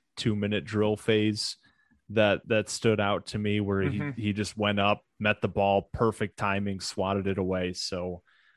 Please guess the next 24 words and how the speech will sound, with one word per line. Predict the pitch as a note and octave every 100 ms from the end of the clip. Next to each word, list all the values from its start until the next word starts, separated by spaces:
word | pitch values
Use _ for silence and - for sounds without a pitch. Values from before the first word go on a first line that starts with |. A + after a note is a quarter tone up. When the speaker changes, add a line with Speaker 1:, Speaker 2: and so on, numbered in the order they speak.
| _
Speaker 1:
I | - F#2+
wanted | G2 G2+ G2 F#2+ F#2 F#2
to, | -
to | F#2+
give | - G2+
a | G2
shout | - G2 F#2+
out | F#2 -
here | G2 F#2+
to | F#2
Kendall | - G2 F#2
Brooks, | F2 C3+ C#3 - -
who, | A2+ G#2+ G2+ - _ _ _ _ _ _
again, | - G#2 C3+ D3 C3+ A#2 _ -
you | A2+
know, | G#2
we're, | G#2+ A2+ G2+
we're | G2+ G2+
gonna | G#2 A2+
need | A#2+ A2
corners | A2+ B2 A#2 G2+
to | -
step | - A2+ G#2 C3
up, | D3 C#3